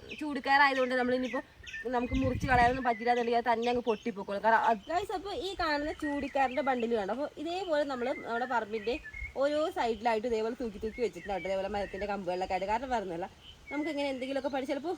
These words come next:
കൊടിയുടെ പണിയൊന്നും ആയിരിക്കില്ല, ചിലപ്പോ വേറെ എന്തെങ്കിലുമൊക്കെ പണിയായിരിക്കും, വാഴയുടെ ആയിരിക്കും, ചിലപ്പോ ഏലത്തിന്റെ ആയിരിക്കാം, എന്തെങ്കിലും എന്ത് പണിയാണെങ്കിൽ കൂടി നമ്മൾ ഇങ്ങനെ തൂക്കി വെച്ചതുകൊണ്ട് തന്നെ നമുക്ക് പെട്ടെന്ന് എന്തെങ്കിലുമൊക്കെ ഇതേപോലെ അടുത്തത്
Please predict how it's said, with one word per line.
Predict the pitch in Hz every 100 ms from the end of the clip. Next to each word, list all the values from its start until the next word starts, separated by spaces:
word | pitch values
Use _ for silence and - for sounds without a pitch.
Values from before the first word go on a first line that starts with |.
| - 294
കൊടിയുടെ | 294 302 311
പണിയൊന്നും | 294 262 262 277 277
ആയിരിക്കില്ല, | 214 208 247
ചിലപ്പോ | 226 240
വേറെ | 226 254
എന്തെങ്കിലുമൊക്കെ | 262 254 240 233
പണിയായിരിക്കും, | 196 196 196
വാഴയുടെ | 190 202 208
ആയിരിക്കും, | 196 190 208
ചിലപ്പോ | 202 196
ഏലത്തിന്റെ | 196 202 240 233
ആയിരിക്കാം, | 180 190 - - - - 277
എന്തെങ്കിലും | 294 302 330 349 -
എന്ത് | 294 339 381
പണിയാണെങ്കിൽ | 311 285 277 247
കൂടി | 269 285
നമ്മൾ | 254 277 359 -
ഇങ്ങനെ | 302 339 - - 220
തൂക്കി | 277 247 285
വെച്ചതുകൊണ്ട് | 269 247 226
തന്നെ | 254
നമുക്ക് | 247 262 - - - -
പെട്ടെന്ന് | 269 311 339 320
എന്തെങ്കിലുമൊക്കെ | 277 277 277 277
ഇതേപോലെ | 262 254 254 311 - - -
അടുത്തത് | 233 226